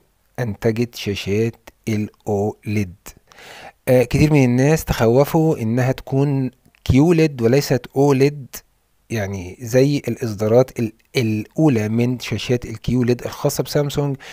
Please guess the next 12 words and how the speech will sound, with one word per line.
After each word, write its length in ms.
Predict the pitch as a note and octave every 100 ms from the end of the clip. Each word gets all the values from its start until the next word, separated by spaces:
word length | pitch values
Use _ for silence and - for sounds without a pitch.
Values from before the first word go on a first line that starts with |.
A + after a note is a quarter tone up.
| - - G#2+
لكنها 600 | G#2+ G#2+ A2+ B2 C3 C3+ _
أوليد 480 | C3 A2+ G2+ A#2+ B2
حقيقي، 520 | - - C3 B2 A2+ - - - _
شاشة 480 | - B2 - G#2 G2+ _
أوليد 540 | C#3 C3+ C#3 C#3 B2 G2
بكل، 560 | G#2 - C3 C#3 C#3+ - -
آه، 280 | A#2 F#2+ F2
معنى، 580 | G2 B2 B2+ B2+ C3 C3+
آه، 480 | - - G2+ F#2 -
أدوات 520 | - A2 A#2 C3 - -
التشغيل 760 | - A2+ C3 A2+ B2 C#3 C#3+
و، 200 | A2 G#2+